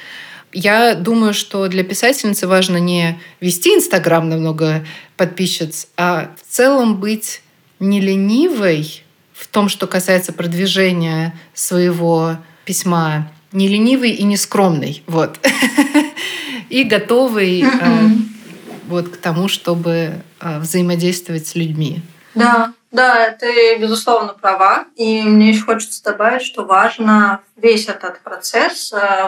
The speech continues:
Speaker 2: м, продвижения сделать для себя комфортным, да, и действительно не Инстаграмом единым, уж тем более не сегодня.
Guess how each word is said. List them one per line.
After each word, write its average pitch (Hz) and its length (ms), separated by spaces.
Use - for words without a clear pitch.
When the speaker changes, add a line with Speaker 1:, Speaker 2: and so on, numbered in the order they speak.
Speaker 2:
м, 190 320
продвижения 214 1040
сделать 208 400
для 185 80
себя 190 300
комфортным, 190 800
да, 190 160
и 208 100
действительно 196 920
не 190 80
Инстаграмом 196 640
единым, 226 480
уж - 200
тем 214 100
более 190 300
не 190 320
сегодня. 214 720